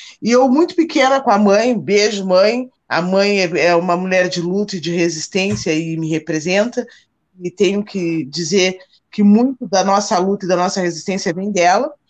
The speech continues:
e vem do que eu, do, do que eu vou falar. Ah, essas pessoas que a Eliana traz, o Flávio Camargo, ah, seu Hélio Brasil, eles sempre tiveram na frente do movimento, e o movimento, assim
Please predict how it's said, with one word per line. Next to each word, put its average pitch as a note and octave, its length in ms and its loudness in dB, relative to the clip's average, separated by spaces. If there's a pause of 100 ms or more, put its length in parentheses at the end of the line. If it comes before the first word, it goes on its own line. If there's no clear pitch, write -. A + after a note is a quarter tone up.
(140)
e G#3 100 -4
vem A3+ 220 2
do A#3 120 -2
que B3 140 0
eu, A#3+ 260 2
do, A3 180 -8
do G#3 140 -8
que A3+ 80 -6
eu A3 80 0
vou A3 140 -4
falar. G#3+ 500 2 (400)
Ah, F3+ 180 4
essas G#3+ 360 0
pessoas C4 320 -6
que - 100 -6
a B3 40 0
Eliana G3+ 360 2
traz, G3+ 580 2
o D3+ 100 -6
Flávio F#3+ 320 -2
Camargo, E3+ 800 0 (280)
ah, E3+ 180 4
seu F3+ 400 0
Hélio F#3+ 200 2
Brasil, E3+ 680 0 (280)
eles A#3 180 -2
sempre G4+ 220 0
tiveram C#4 340 2
na B3 140 4
frente A#3+ 320 -4
do A3+ 100 -4
movimento, G#3 600 0 (160)
e A#3+ 100 0
o A#3+ 60 4
movimento, B3 580 2
assim A#3+ 400 0